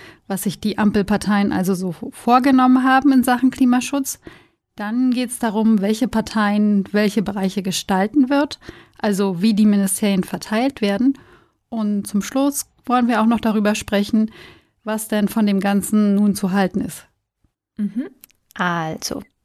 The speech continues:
Speaker 2: der Koalitionsvertrag trägt den Titel Mehr Fortschritt wagen.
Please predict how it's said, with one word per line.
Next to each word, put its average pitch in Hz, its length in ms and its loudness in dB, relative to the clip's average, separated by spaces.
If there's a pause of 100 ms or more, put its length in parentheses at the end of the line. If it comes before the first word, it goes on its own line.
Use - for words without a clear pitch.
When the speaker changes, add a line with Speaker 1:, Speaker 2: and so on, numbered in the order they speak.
(600)
Speaker 2:
der 214 100 -6
Koalitionsvertrag 233 1040 -4
trägt - 340 -6
den 254 120 -4
Titel 226 520 -4 (640)
Mehr 208 260 -4
Fortschritt - 560 -6
wagen. 185 380 -6